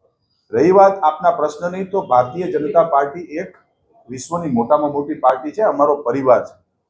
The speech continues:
આ પરિવારની અંદર કોઈ પણ જાતના ભેદભાવ નથી, આ પરિવારની અંદર કોઈ પણ જાતના બહેનોને ન્યાય અન્યાયનો કોઈ વિષય નથી. અમારા માટે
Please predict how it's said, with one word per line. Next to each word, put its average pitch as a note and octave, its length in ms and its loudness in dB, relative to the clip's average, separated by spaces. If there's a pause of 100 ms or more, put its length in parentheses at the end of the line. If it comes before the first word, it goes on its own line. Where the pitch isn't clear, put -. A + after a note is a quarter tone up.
(440)
આ F3 140 6
પરિવારની E3 580 2
અંદર E3+ 220 -4
કોઈ C3+ 300 -6
પણ D#3+ 220 -8
જાતના D#3+ 420 2 (320)
ભેદભાવ C#3 400 4 (100)
નથી, E3+ 200 -8
આ D3 120 4
પરિવારની C#3+ 560 -4
અંદર D3 160 -8
કોઈ B2+ 260 -10
પણ D3+ 280 -10
જાતના D3+ 360 0 (500)
બહેનોને D#3+ 380 0
ન્યાય D#3+ 480 4
અન્યાયનો D#3 380 -6
કોઈ D3 220 -4
વિષય - 340 -10
નથી. E3+ 260 -10 (120)
અમારા G3 300 6
માટે F3+ 280 2